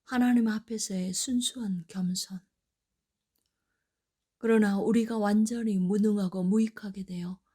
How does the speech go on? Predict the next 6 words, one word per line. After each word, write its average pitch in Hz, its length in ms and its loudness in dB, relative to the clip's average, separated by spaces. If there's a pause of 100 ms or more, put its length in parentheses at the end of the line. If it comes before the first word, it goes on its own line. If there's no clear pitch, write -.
(360)
전적으로 196 520 0
하나님의 233 580 -2
자비에 214 540 -4
의뢰하지 226 600 -2
않는 208 380 0
이상 190 400 -4